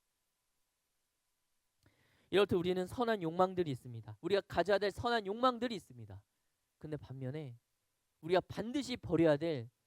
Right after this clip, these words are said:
악한 욕망들도 있습니다. 욕심과 탐욕이라 불려지는 그런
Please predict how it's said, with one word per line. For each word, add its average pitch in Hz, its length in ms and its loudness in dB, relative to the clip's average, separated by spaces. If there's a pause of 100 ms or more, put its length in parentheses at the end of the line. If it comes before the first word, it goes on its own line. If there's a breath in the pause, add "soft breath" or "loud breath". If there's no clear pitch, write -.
(220)
악한 165 360 -6
욕망들도 139 500 -6
있습니다. 104 440 -14 (540)
욕심과 165 520 2 (120)
탐욕이라 247 560 2
불려지는 175 640 0 (260)
그런 127 220 -8